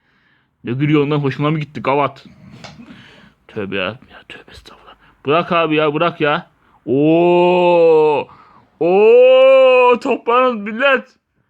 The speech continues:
Şükük'e bakın lan. Bize ses yükselt ya.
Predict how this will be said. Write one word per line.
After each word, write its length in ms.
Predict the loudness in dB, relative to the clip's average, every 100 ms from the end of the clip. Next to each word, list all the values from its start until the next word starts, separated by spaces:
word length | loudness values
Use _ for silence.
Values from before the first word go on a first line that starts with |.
| _ _
Şükük'e 480 | _ -20 -18 -8 -4
bakın 360 | -2 -2 -4 -2
lan. 260 | -2 -2 -6 _ _ _ _ _ _ _ -12
Bize 460 | -6 -4 -4 -8 _ _ _ _ _
ses 340 | -4 -4 -2
yükselt 440 | -8 -4 -4 -4 -6
ya. 460 | -4 -4 -4 -10